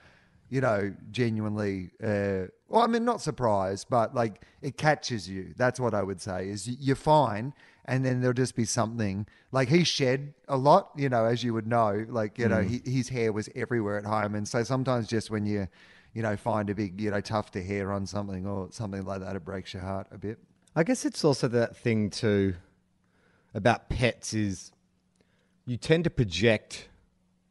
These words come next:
Speaker 2: the relationship you want onto that animal, if you know what I mean.
Speaker 1: Mm-hmm.
Speaker 2: Like, you know, Junior I think of as my best friend because, you know,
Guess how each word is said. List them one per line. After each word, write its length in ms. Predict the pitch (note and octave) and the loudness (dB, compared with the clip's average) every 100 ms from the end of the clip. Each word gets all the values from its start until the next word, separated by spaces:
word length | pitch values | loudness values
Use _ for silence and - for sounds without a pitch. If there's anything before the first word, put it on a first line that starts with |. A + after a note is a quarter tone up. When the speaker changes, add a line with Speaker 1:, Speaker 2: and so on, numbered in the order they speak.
| _ | _
Speaker 2:
the 60 | A2+ | 0
relationship 720 | A2 G#2+ G2+ A2+ G2+ A2 - | 2 2 0 -4 -4 -4 -2
you 120 | G2 | -2
want 240 | F#2 G2 - | 0 0 -2
onto 280 | F#2 F#2 F#2+ | -6 -4 -2
that 160 | F2+ | -2
animal, 340 | F2+ F#2 G2+ D3+ _ - _ _ _ | -2 -2 -2 -4 _ -20 _ _ _
if 60 | - | 2
you 40 | |
know 80 | B2 | 6
what 100 | A#2 | 8
I 60 | A2 | 8
mean. 180 | A2+ - | 6 6
Speaker 1:
Mm-hmm. 80 | |
Speaker 2:
Like, 340 | A#2+ A2 - - - - _ _ - | 8 6 4 -6 -20 -20 _ _ -2
you 140 | D3+ | 4
know, 240 | B2+ A2 A#2 - _ _ - B2+ | 6 6 2 -6 _ _ -8 -6
Junior 560 | C#3+ D#3+ E3+ D3 B2 A2 | 0 2 2 2 2 0
I 100 | G#2 | -4
think 260 | B2 A2 | -4 -2
of 160 | A2 G#2 | 0 0
as 140 | G2 | 0
my 140 | G#2 G2 | -2 -2
best 320 | G#2 G2 - | -2 -4 -6
friend 360 | - E3 G2 | -4 -2 -2
because, 480 | E2+ A2 B2 A2 - - | -4 -2 0 0 -2 -4
you 100 | B2+ | 0
know, 260 | G#2+ A2 | 2 2